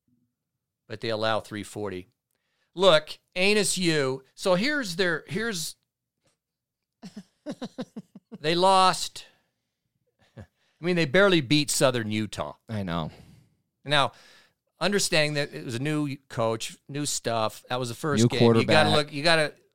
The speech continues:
Speaker 1: where are they at now? But they did lo-, almost, you know, they beat Southern Utah. They lost to Oklahoma State.
Speaker 3: Can you
Speaker 1: Uh,
Speaker 3: turn this off? Just real quick. It, just, just for everybody to know, it was fourth and ten, and instead of just throwing the ball up on a
Speaker 1: Gone.
Speaker 3: prayer,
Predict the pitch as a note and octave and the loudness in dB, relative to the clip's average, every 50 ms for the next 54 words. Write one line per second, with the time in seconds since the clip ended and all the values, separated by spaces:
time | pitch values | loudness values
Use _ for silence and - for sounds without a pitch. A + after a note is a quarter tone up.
0 | _ _ C#3+ D#3+ F#3+ F#3 E3+ E3 D#3 D3 C#3 C3+ C3 C3 B2 A#2 A2+ G#2+ A#2 A#2 | _ _ 0 4 4 4 6 4 4 4 2 0 -2 -4 -2 -2 -2 -4 -4 -6
1 | - A#2+ B2 A#2+ D#3+ E3+ D#3+ D#3 D3+ D#3 C#3+ D3 D3 D3 D3 C#3+ C#3+ C3 - - | -4 -6 -4 -2 -2 -4 -2 -4 -6 -6 -4 -4 -4 -4 -2 -4 -4 -6 -8 -12
2 | - - _ C3 C3 C3 A#2 A2 A#2+ A#2 A2+ C3+ C3 C3 - - C3 A#2+ A#2+ A#2 | -16 -18 _ -16 -14 -12 -10 -10 -10 -8 -6 -8 -8 -8 -8 -8 -6 -6 -6 -6
3 | A2 G#2 G#2 G2 - - F2+ F#2 F2 - _ _ _ - A2+ C#3 D3 C#3+ - C#3 | -6 -8 -8 -8 -8 -8 -6 -6 -8 -10 _ _ _ -6 -4 -2 -2 -2 -2 -4
4 | C3+ B2 A#2 - A#2 A#2 A#2 A2+ A2+ - - - - G2 G2 G2 F#2+ - _ _ | -6 -6 -6 -6 -6 -6 -6 -6 -8 -10 -12 -10 -10 -10 -10 -10 -12 -14 _ _
5 | _ _ _ _ _ _ _ _ _ _ _ _ _ _ _ - F#3 G3 - D#3+ | _ _ _ _ _ _ _ _ _ _ _ _ _ _ _ -4 -4 0 2 2
6 | D3+ B2 A2+ G2+ - D#2+ D#2+ D#2+ F2 G2 - - - _ _ _ _ _ _ - | 2 2 2 0 -2 -2 -2 -2 -2 -4 -6 -12 -20 _ _ _ _ _ _ -20
7 | - _ _ _ _ _ _ _ _ _ _ - - - - C5+ - - - A2+ | -20 _ _ _ _ _ _ _ _ _ _ -20 -6 -4 -4 -4 -2 -2 -2 -2
8 | - - G#2+ F#2+ - - F#2 F2 F2 - - - C3 - C3+ E3 E3 - - - | 0 0 -2 -2 -2 -2 -4 -4 -4 -4 -2 -2 -2 2 2 2 2 2 4 4
9 | F#3 F#3+ F3 - - E3+ E3 D#3 D3+ C#3+ C3+ B2+ A#2 A2+ A2 A2 A#2 C3 C3 - | 4 4 4 4 4 6 6 6 6 6 4 4 4 2 2 2 4 2 0 0
10 | - - G3 G#3 G#3+ G3 - F3+ D#3+ - C#3 C3 C3 C3+ D3 F3 F3+ - - - | 2 4 6 6 6 4 2 0 0 2 2 4 4 4 4 2 0 -4 -10 -18
11 | - - - - - C#3+ C#3+ D#3 - - E3+ F3+ F3 E3 E3+ B2+ - - C#3 C#3+ | -20 -20 -20 -2 0 2 2 4 4 6 4 6 6 6 6 6 6 6 6 8
12 | D#3 D#3 D3+ C3 - B2+ B2 B2+ C3+ C3+ C#3+ C#3+ - C3 A#2+ A#2 A2+ G#2+ G#2 - | 8 8 6 6 6 6 8 8 8 8 6 6 4 4 4 4 4 2 2 0
13 | - - - F3+ G#3 G3+ G3+ G3 C3+ C3+ C3 C3+ C3+ C#3 C#3+ D#3+ E3+ E3 | -4 2 6 6 6 8 6 6 4 6 6 6 6 8 8 6 4 4